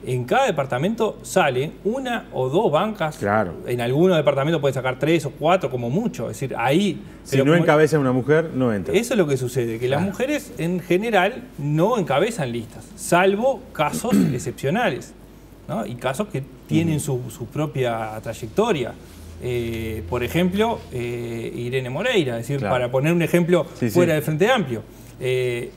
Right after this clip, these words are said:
Speaker 1: y después quedan afuera otras con una trayectoria muy, muy amplia que iban en el segundo lugar, como
Speaker 2: Ujú.
Speaker 1: Mónica Xavier,
Speaker 2: Claro.
Speaker 1: al Senado. Es decir, el sistema tal como está no asegura la, la, el, la,
Speaker 2: Exacto.
Speaker 1: la, la equidad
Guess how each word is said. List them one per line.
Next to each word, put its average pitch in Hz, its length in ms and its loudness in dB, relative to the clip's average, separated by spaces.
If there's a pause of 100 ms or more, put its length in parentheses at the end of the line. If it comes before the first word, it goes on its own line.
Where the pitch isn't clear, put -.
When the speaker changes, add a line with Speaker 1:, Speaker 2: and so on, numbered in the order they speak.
(140)
Speaker 1:
y 151 100 4
después 147 280 0
quedan 247 160 2
afuera 208 320 2
otras 262 420 0 (140)
con 139 180 2
una 185 140 4
trayectoria 156 400 0
muy, 170 400 0 (180)
muy 156 240 2
amplia 185 540 2 (340)
que 139 80 0
iban 175 160 6
en 143 120 -2
el 123 140 -4
segundo 156 480 2
lugar, 160 280 0
como 135 200 0
Speaker 2:
Ujú. 131 60 -2
Speaker 1:
Mónica 131 260 -4
Xavier, 208 440 -4
Speaker 2:
Claro. 98 260 -2
Speaker 1:
al 120 100 -2
Senado. 156 520 0 (340)
Es 143 100 0
decir, 139 380 0 (1120)
el 139 160 0
sistema 160 600 2
tal 180 140 2
como 208 200 0
está 196 260 2
no 170 400 4
asegura 165 580 0
la, 120 220 -2 (140)
la, 123 320 0 (200)
el, 120 440 -2
la, - 60 -6
Speaker 2:
Exacto. 123 320 -2
Speaker 1:
la, 123 120 -4
la 127 180 -2
equidad 143 500 2